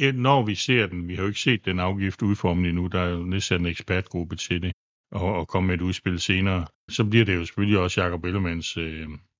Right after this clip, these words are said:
opgave at sige, jamen det resultat, der kommer ud af det her,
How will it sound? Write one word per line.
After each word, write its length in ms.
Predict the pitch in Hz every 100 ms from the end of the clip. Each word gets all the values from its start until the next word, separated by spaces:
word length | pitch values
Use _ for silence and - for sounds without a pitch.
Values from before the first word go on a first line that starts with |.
| _
opgave 600 | - 110 110 90 85 90 90
at 80 |
sige, 280 | - 95 90
jamen 180 | 85 82
det 240 | 95 85 82 _ _ _ 95
resultat, 580 | 90 87 - 104 98 -
der 80 | 82 - _ _
kommer 260 | - 82 80
ud 180 | 101 147
af 140 | 107
det 140 | 95 90
her, 240 | 101